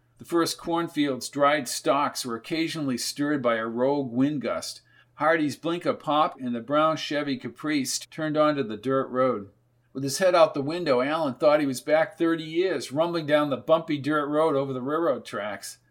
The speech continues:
Along the cornfield, the taxi dipped, and Aunt Amanda's and Uncle Ned's general store appeared across the harvested cornfield. The red clapboards had faded to a chalky pink,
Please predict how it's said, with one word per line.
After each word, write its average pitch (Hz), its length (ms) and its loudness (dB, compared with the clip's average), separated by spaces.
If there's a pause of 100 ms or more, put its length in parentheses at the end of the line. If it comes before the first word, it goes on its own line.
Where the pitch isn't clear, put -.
(440)
Along 160 300 -2
the 127 80 -6
cornfield, 139 640 -2
the 107 60 -10
taxi 131 500 -6
dipped, 131 400 -6
and 101 320 -10
Aunt 147 240 -2
Amanda's 147 500 -2
and 127 120 -2
Uncle 139 240 -2
Ned's 139 420 -2
general 156 380 -4
store 143 480 -2
appeared 156 480 -2
across 147 500 4
the 123 280 -2
harvested 139 600 0
cornfield. 110 720 -6 (460)
The 139 80 -2
red 160 280 2
clapboards 160 640 0
had 123 140 -6
faded 160 400 0
to 135 120 -4
a 117 60 -4
chalky 156 480 4
pink, 165 440 -8